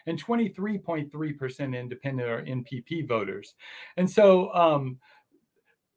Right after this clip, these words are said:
Republicans and independents are quite similar now. And if we look back just four years, you know, the results are fairly similar, you know, uh,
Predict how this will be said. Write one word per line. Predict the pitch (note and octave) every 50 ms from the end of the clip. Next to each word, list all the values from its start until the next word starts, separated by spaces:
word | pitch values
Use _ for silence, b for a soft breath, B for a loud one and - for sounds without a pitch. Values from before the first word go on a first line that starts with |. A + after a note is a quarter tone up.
| _ _ _ _ _ A#3+ F#3+
Republicans | D3 F#3 F#3 - - A3+ A3+ A#3 G#3+ - G3+ F#3+ F#3+ F3
and | E3+ E3
independents | F3 F3 E3 D#3 - E3 F3 E3+ D#3+ D#3+ -
are | E3 D#3 D3+
quite | D3+ - - - A3+ G3+ -
similar | - - C4 C#4+ C#4 G3 D3 C3+
now. | B2+ A#2+ A2+ G#2+ A2 - -
And | F3+ G3
if | F#3+ -
we | G#3 G#3+
look | A3 C4 C#4 -
back | - A3 G3+ F3+ - - -
just | A#3+ C4+ A#3 - - - _
four | A#3 A3+ G#3+ F#3+
years, | E3+ E3 A3 A#3+ C4+ A3 F3+ F3 D#3+ D#3 - B B B B B -
you | A#3 A#3+
know, | A#3
the | A3+ A3+
results | A3+ G3+ F#3+ A#3+ C4 D4+ D4+ -
are | A#3+ G#3+ F#3+ - - _ _
fairly | A#3+ C4+ D4+ D#4 D4 C4+ A#3+ F#3+
similar, | D3+ - - - - G3+ G3 G3+ G#3+ A3 A#3 A#3 A3+
you | A3 G#3
know, | G#3 G3+ F#3+ F#3+ - -
uh, | A3+ G#3 G3+